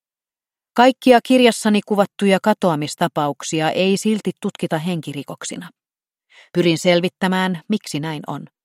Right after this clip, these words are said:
Autokyytiin liittyvä tutkintalinja on kaikissa tapauksissa todennäköinen, mutta ei täysin varma. Osassa tapauksista kaikki vaihtoehdot ovat täysin avoinna. Epäilys auton käytöstä on vahvistunut,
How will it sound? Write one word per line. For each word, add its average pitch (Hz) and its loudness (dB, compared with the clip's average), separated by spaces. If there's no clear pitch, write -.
Autokyytiin 208 4
liittyvä 190 2
tutkintalinja 151 -2
on 160 -2
kaikissa 175 -2
tapauksissa 175 -2
todennäköinen, 147 -4
mutta 190 0
ei 196 2
täysin 160 -2
varma. 156 -10
Osassa 180 0
tapauksista 175 2
kaikki 190 0
vaihtoehdot 185 -2
ovat 170 -4
täysin 180 -2
avoinna. 147 -8
Epäilys 233 4
auton 233 4
käytöstä 185 0
on 170 -2
vahvistunut, 156 -2